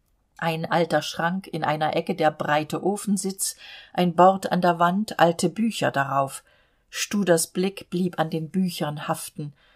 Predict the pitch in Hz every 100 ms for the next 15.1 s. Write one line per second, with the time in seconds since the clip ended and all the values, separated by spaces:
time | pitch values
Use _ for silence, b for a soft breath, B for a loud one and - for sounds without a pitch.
0 | b 175 180 180 175 175 175 170 165 160
1 | 160 165 165 185 170 160 - - - 185
2 | 180 - 175 170 170 180 - 202 202 190
3 | 226 - - 214 196 220 202 - 226 226
4 | B B B B 170 - 190 202 190 -
5 | 165 175 170 - 202 202 - 156 156 -
6 | 165 170 170 b b b b _ 160 156
7 | 147 143 156 151 147 139 139 127 139 B
8 | B - 175 170 196 190 175 160 147 -
9 | 147 - 147 139 - _ _ 196 247 220
10 | 202 190 185 170 170 165 175 151 - 214
11 | 185 156 151 160 160 156 160 156 151 -
12 | 156 160 170 180 175 156 147 147 B B
13 | B B B _ - 233 - - - 202
14 | 165 - 151 135 135 135 131 - 135 123
15 | 143